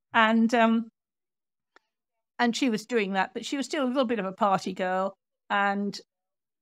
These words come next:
occasionally she'd be flying from, I don't know, maybe Gloucester to Oxford or, or, mm, Southampton, where she was based for a while, up to Manchester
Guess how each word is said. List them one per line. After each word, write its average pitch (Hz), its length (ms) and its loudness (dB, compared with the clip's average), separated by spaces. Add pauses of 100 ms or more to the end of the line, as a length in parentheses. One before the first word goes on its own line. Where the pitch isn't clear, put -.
(320)
occasionally 202 680 0
she'd 214 240 -8
be 185 100 -6
flying 190 480 -2
from, 180 540 0
I 190 180 -2
don't 185 200 -8
know, 185 120 -4
maybe 185 280 -4
Gloucester 196 440 -2
to 196 220 -6
Oxford 202 340 -6
or, 170 240 0 (340)
or, 175 320 -2 (280)
mm, 202 80 -6 (220)
Southampton, 196 640 -4
where 190 120 -8
she 190 120 -10
was 180 80 -10
based 196 260 -8
for 196 60 -10
a 185 60 -6
while, 185 240 0
up - 140 -4
to 190 80 -10
Manchester 190 680 -6